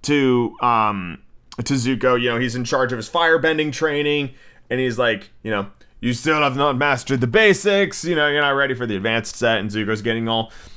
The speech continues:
uppity because he's like, "I'm gonna need more advanced fire training to defeat him.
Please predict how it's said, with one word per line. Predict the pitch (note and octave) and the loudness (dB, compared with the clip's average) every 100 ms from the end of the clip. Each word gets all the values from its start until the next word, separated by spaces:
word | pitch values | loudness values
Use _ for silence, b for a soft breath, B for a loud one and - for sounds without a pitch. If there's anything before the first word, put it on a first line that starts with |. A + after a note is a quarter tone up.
| B | B
uppity | D3+ D3 D3 C#3+ | 2 2 2 -2
because | C3 C3 C3+ | -2 0 0
he's | B2 A2+ | 0 -2
like, | B2+ - | -2 -2
"I'm | G#2 | -6
gonna | A2+ A2 | -6 -6
need | G#2+ G#2 | -4 -4
more | A2+ A2+ | -2 -2
advanced | G2+ G#2 F#2+ | -2 -6 -6
fire | - A2+ G#2 | -2 -2 -2
training | C3+ A#2+ G#2 F#2+ | -2 -2 -2 -4
to | |
defeat | F#2+ - G#3 E3+ | -8 -2 -2 0
him. | C3 A2+ G2 | -2 -6 -8